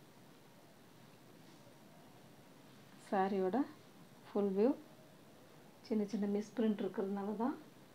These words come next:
இது ரேட் ரீசனபிளா கிடைக்குது உங்களுக்கு. இங்க பாருங்க, கீழே வந்து இந்த மாதிரி ஒயிட் கோடு இருக்கு. உள்ள போற இடத்துல தான் இருக்கு, வேற எந்த இடத்துலயும் இல்ல. இந்த சாரி எல்லாமே டூ எயிட்டி ஃப்ரெண்ட்ஸ்.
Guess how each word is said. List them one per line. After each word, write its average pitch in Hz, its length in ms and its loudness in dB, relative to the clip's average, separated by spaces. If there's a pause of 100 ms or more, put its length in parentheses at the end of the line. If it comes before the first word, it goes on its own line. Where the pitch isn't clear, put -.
(160)
இது 220 160 -2 (140)
ரேட் 226 400 2
ரீசனபிளா 220 500 4 (100)
கிடைக்குது 196 380 0
உங்களுக்கு. 185 340 0 (260)
இங்க 185 140 -2
பாருங்க, 190 280 0 (120)
கீழே 233 320 6
வந்து 196 160 2 (160)
இந்த 214 180 4
மாதிரி 190 220 0
ஒயிட் 180 240 0 (100)
கோடு 196 240 2
இருக்கு. - 200 -6 (460)
உள்ள 226 200 8 (140)
போற 208 120 8 (120)
இடத்துல 190 280 0
தான் 208 220 2
இருக்கு, 180 240 0 (600)
வேற 202 120 2 (100)
எந்த 196 180 6
இடத்துலயும் 190 340 0
இல்ல. 185 120 4 (1200)
இந்த 226 120 4 (100)
சாரி 226 320 10
எல்லாமே 202 340 6 (640)
டூ 247 80 4 (160)
எயிட்டி 226 300 6
ஃப்ரெண்ட்ஸ். 214 340 8